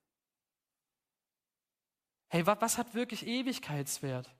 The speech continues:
Ich glaube, das Ziel des Textes ist nicht, den Wert der Dinge hier in dieser Welt klein zu machen. Überhaupt gar nicht.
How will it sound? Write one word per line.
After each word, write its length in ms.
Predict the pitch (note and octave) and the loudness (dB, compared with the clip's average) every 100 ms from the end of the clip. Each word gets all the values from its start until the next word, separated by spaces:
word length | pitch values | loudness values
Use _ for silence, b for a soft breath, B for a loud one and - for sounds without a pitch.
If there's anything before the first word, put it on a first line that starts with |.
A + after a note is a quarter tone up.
| _ _ _ _ _ _ _ _ _ _ _ _ _ - - - | _ _ _ _ _ _ _ _ _ _ _ _ _ -20 -8 -2
Ich 80 | |
glaube, 140 | F3 F#3+ | 2 2
das 140 | F#3+ | 2
Ziel 180 | - B3+ | 0 2
des 140 | A#3 | 2
Textes 320 | - A3 G3+ G3 | 2 2 0 0
ist 180 | F3+ | 0
nicht, 320 | G3+ A3+ - F3+ | 2 0 2 0
den 240 | E3 C#3 | 0 2
Wert 220 | F3+ G#3 | 2 4
der 80 | F#3 | 2
Dinge 260 | - A3+ G#3 | 2 -2 0
hier 240 | E3 G#3+ | 0 0
in 80 | G3+ | 0
dieser 300 | F#3 E3+ D#3 | -2 0 4
Welt 240 | F#3+ G3 | 4 4
klein 360 | - F#3 G3+ A3 | 2 2 2 0
zu 200 | - D#3+ | -2 0
machen. 240 | C#3+ D#3+ | 0 0
Überhaupt 360 | D#3+ D#3 G3 F#3+ | 2 4 4 6
gar 160 | G3 | 4
nicht. 160 | D#3 | 4